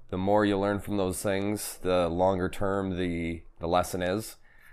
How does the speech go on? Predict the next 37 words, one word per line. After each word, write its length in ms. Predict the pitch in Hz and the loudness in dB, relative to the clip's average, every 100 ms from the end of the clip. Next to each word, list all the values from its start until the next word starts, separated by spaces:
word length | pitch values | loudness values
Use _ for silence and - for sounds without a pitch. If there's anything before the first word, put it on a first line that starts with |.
| - | -8
Um, 340 | - 82 80 80 | -2 2 2 0
I 100 | 85 | -2
know 280 | 87 85 82 | 0 0 2
that, 400 | 80 78 78 - - - - - | 4 4 2 -2 -18 -20 -20 -12
um, 400 | 76 78 78 71 73 _ - - - - - - _ - - - - _ - _ - - - - - - - - | -6 -4 -4 -8 -12 _ -20 -20 -20 -20 -20 -20 _ -20 -20 -20 -20 _ -20 _ -20 -20 -20 -20 -20 -20 -18 -2
um, 520 | 78 78 73 73 76 - - - - - _ - | 2 2 0 -4 -8 -12 -20 -20 -20 -20 _ 0
yeah, 240 | 107 80 - | 0 0 -4
I 80 | 92 | 0
know 160 | 113 101 | 0 0
that 100 | 78 | 0
there's 160 | 95 | -2
some 220 | - 104 92 | 2 0 2
things 340 | 98 92 85 | 0 0 -2
that 400 | 92 87 85 - - - | 2 4 2 -2 -18 -10
in 260 | 90 95 | -6 -2
new 140 | 101 95 | -2 -2
situations, 920 | 104 87 95 92 87 90 87 85 - | -4 -2 0 0 -2 -6 -6 -8 -10
I 40 | |
mean, 280 | 87 87 85 - _ - - - | -8 -6 -8 -12 _ -20 -20 -8
for 120 | - | -2
me, 460 | 101 117 95 87 92 - - | 2 2 2 -2 -6 -14 -4
that, 520 | 90 87 82 - - - - | 2 4 4 0 -16 -20 -12
that 260 | 85 87 85 | -6 -6 2
bubble 240 | 104 98 | 2 4
up 140 | 95 - | 0 0
to 80 | - | -8
the 80 | |
surface, 580 | 87 101 85 73 76 - | -4 -2 -2 -4 -6 -8
that 320 | - 69 - | -2 -2 -2
things 240 | 113 123 113 | -2 -2 0
that 80 | 76 | -2
you 100 | 92 | -4
thought 380 | - 107 - | 2 2 2
that 140 | 82 - | -4 -4
you've 480 | 92 87 82 - - | -2 -2 -6 -10 -4
kind 180 | 104 | -2
of 120 | 92 | -2